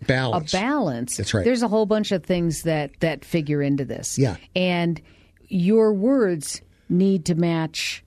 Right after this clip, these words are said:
Speaker 2: the music.
Speaker 1: The music, yeah,
Speaker 2: So
Speaker 1: absolutely.
Speaker 2: if you, you know, are, um, you think that you're diversified, um, let's see if you really are.
Speaker 1: Well, and again, I,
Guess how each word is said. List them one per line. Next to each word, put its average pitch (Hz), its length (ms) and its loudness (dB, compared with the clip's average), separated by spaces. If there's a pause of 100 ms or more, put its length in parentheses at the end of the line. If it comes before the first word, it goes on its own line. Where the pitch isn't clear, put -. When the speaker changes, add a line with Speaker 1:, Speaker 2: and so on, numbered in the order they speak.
(160)
Speaker 2:
the 160 140 2
music. 139 360 2
Speaker 1:
The 120 40 0
music, 123 480 0
yeah, 123 220 0
Speaker 2:
So 190 400 2
Speaker 1:
absolutely. 147 460 0
Speaker 2:
if - 180 -4
you, 240 520 2 (540)
you 208 140 4
know, 170 320 0
are, 175 500 -2 (260)
um, 147 600 -2 (240)
you 196 180 4
think 254 380 0
that - 180 0
you're 190 220 4
diversified, 147 1000 -2 (680)
um, 156 340 0
let's 180 240 -2
see 208 140 2
if 170 120 0
you 180 120 0
really 185 220 0
are. - 360 -6
Speaker 1:
Well, 135 360 2
and 151 140 2
again, 135 480 0
I, 139 240 -2